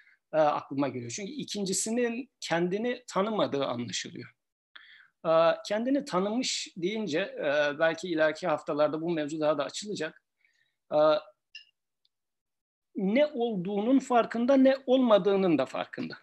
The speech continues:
Yani mesela, e, insan şey olarak düşünse kendini, e, işte muktedir biriyim ben.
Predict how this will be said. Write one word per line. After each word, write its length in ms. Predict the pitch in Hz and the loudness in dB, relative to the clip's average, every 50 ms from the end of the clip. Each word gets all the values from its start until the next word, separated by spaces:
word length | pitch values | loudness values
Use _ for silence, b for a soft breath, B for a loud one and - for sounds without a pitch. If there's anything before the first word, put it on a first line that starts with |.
| _ _ _ _ _ - - | _ _ _ _ _ -4 0
Yani 200 | 180 185 185 185 | 2 2 4 2
mesela, 600 | 185 175 - - 185 175 185 180 165 - - - | 0 0 -2 -2 0 2 2 2 2 0 -2 0
e, 60 | 165 156 143 147 147 - | 2 4 4 4 2 0
insan 500 | - 185 175 170 - 208 196 196 202 202 - | -2 -2 -2 0 2 2 2 2 2 -4 -8
şey 220 | - - 202 214 | -6 -2 0 0
olarak 340 | 196 160 143 143 135 123 - | 2 2 2 0 0 -2 -6
düşünse 400 | 151 - - 156 139 - 160 151 | -12 -10 -10 -10 -8 -6 -8 -6
kendini, 480 | 127 151 143 139 135 139 160 233 202 - _ _ _ _ _ _ _ _ _ _ _ - | -2 -2 -2 0 0 -2 -4 -8 -10 -14 _ _ _ _ _ _ _ _ _ _ _ -12
e, 100 | - 143 135 139 139 139 139 143 143 143 - - _ _ _ _ _ _ _ _ _ _ _ _ _ - | -8 -6 -4 -4 -4 -4 -4 -4 -6 -6 -8 -16 _ _ _ _ _ _ _ _ _ _ _ _ _ -18
işte 160 | - - 160 | -12 -8 -6
muktedir 640 | 165 175 190 190 - 208 190 175 180 196 170 131 131 | -6 -6 -6 -6 -4 -4 -2 0 0 0 -2 -2 -2
biriyim 400 | 139 - 123 120 120 120 120 117 | -4 -4 -4 -6 -6 -8 -8 -8
ben. 120 | 117 117 | -10 -12